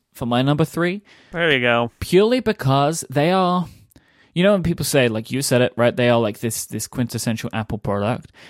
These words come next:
Speaker 1: And for me, it is the of course factor when you use them. It's like, of course. Of course this is what
Speaker 2: Yeah.
Speaker 1: headphones should be. Right? Like, this is, of course. Like, they are independent little things that you keep in a tiny case so they stay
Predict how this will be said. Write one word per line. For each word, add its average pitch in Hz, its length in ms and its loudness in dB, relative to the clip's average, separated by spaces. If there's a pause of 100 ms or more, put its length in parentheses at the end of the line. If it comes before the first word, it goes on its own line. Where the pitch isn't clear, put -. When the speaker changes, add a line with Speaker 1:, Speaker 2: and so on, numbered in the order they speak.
Speaker 1:
And 135 140 -2
for 131 120 2
me, 175 340 4
it - 140 -4
is 113 300 -6
the 135 260 -6
of 131 280 0
course 127 760 -2
factor 175 680 -2 (160)
when 170 160 0
you 170 80 2
use 170 280 0
them. 180 260 -2 (200)
It's - 80 -4
like, 220 100 0
of 208 80 -2
course. - 520 -2 (380)
Of - 60 -20
course 381 280 2
this 131 200 0
is 117 140 -10
what 113 180 -2
Speaker 2:
Yeah. 117 360 -2 (100)
Speaker 1:
headphones 110 580 -2
should - 240 -4 (240)
be. 95 340 -8 (460)
Right? 135 80 4
Like, 156 160 2
this 220 220 -4
is, - 80 -2
of 196 120 -4
course. - 440 0
Like, 147 220 2 (340)
they 139 180 4
are 135 360 4 (260)
independent 180 520 2
little 160 200 2
things 147 320 0
that - 60 -6
you 110 60 -4
keep 143 220 0
in 165 100 0
a 151 40 -4
tiny 143 300 -4
case - 520 -4
so - 180 -4
they 113 140 -2
stay 113 580 0